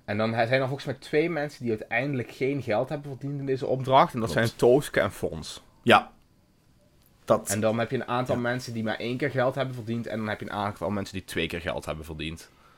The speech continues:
Speaker 2: Ja, ik vind het op zich niet gek dat Tooske en Fons, eh, weinig hebben verdiend. Want die waren in het begin van de aflevering volgens mij al heel veel aan het rondlopen en konden de punten niet goed vinden.
Speaker 1: Die konden het punt niet vinden of zo.
Speaker 2: Ja.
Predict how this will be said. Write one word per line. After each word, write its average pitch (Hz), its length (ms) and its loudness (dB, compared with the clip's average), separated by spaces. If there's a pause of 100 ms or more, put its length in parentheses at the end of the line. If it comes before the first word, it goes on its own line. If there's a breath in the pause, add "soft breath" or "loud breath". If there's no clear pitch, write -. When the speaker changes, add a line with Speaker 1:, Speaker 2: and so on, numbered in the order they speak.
(140 soft breath)
Speaker 2:
Ja, 98 280 4
ik 110 140 -10
vind 131 160 4
het 143 80 4
op - 60 -2
zich 160 160 2
niet 160 160 -4
gek 151 180 2
dat 143 180 -2
Tooske 143 360 4
en 123 120 2
Fons, 131 520 0
eh, 95 440 2 (220)
weinig 104 480 4
hebben 95 260 -2
verdiend. 98 440 -2
Want 107 240 0
die 107 120 -4
waren 110 260 6
in 110 60 2
het 104 80 2
begin 131 280 0
van 175 120 -2
de 165 60 4
aflevering 165 520 0
volgens 143 220 0
mij 147 100 2
al 131 140 4
heel 135 200 6
veel 131 420 2 (280 loud breath)
aan 120 120 0
het 117 120 0
rondlopen 120 800 4
en 113 220 0
konden 113 300 2
de 110 80 -2
punten 117 360 0
niet 113 120 4
goed 113 140 -10
vinden. 110 360 2
Speaker 1:
Die 113 100 -2
konden 139 360 6
het 139 100 -6
punt 156 200 4
niet 123 160 -4
vinden 85 340 0
of - 120 -6
zo. 101 120 -2
Speaker 2:
Ja. 87 220 2